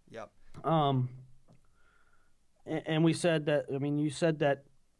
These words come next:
Speaker 2: Tony, Tony's, you know, closing the gap, and, and he's, he's better when he's on the prowl, on the hunt, you know.
Speaker 1: Yes, yes.
Speaker 2: Um, but, uh, overall, like you said,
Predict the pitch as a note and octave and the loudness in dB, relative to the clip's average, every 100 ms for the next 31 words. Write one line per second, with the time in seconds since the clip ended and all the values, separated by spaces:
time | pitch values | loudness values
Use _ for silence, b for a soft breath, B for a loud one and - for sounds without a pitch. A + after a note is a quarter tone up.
0 | _ _ _ _ _ _ _ _ - _ | _ _ _ _ _ _ _ _ -20 _
1 | - E3+ F3 D#3+ D3 - _ _ _ - | 0 2 4 2 -2 -8 _ _ _ 0
2 | F3 F3 C3 - - - A#2 A2+ _ - | 2 2 0 -8 -14 -10 -8 -10 _ -4
3 | F3+ F#3+ G#3 G3+ C#3+ C3+ D3 E3 B2+ C3+ | 2 4 4 2 0 2 2 0 -4 -6
4 | B2+ C#3+ C3+ C3 - - D3 C3 E3 E3+ | -4 -4 -4 -8 -20 -10 -10 -4 -2 0
5 | D3+ C3+ B B D3 D#3 C#3 C#3+ C3 - | 0 -2 B B -2 0 2 0 -2 -2
6 | C#3 G#2+ E2 - - D#3 C3+ D3+ C#3+ G#2+ | -2 -2 -6 -6 0 2 2 2 0 -2
7 | - G2+ C3 A#2+ G#2+ G#2+ _ _ C3+ C3+ | -8 -10 -4 -4 -4 -10 _ _ -14 -12
8 | G#2+ - - D3+ D3+ C3+ B2+ A2 - _ | -12 -18 -8 -2 -2 -2 -8 -12 -20 _
9 | _ _ _ _ _ - _ D#3+ E3 D#3 | _ _ _ _ _ -20 _ 0 2 0
10 | C3+ - - D#3 D3+ C3+ - G#3+ A#3 G#3+ | -6 -18 -18 -14 -12 -14 0 4 6 6
11 | G3+ F#3+ F#3+ G3 G3+ G3+ A3 A#3+ F#3+ | 6 6 4 2 -2 -4 -4 -2 -2